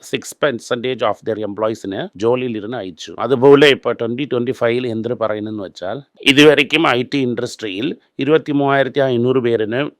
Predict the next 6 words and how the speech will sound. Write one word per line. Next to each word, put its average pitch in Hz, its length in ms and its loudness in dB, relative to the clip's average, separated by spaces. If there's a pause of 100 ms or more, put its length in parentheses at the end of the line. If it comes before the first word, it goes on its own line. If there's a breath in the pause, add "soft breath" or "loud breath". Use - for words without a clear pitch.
(100)
ജോലിയിലിരുന്ന് 120 640 -2
എടുത്തിട്ടുണ്ട്. 92 500 -6 (480)
ഇങ്ങനെ 165 260 8 (220)
ട്രെൻഡ് 135 340 4
കണ്ടിന്യൂ 127 440 0
ആയെങ്കിൽ 104 420 -4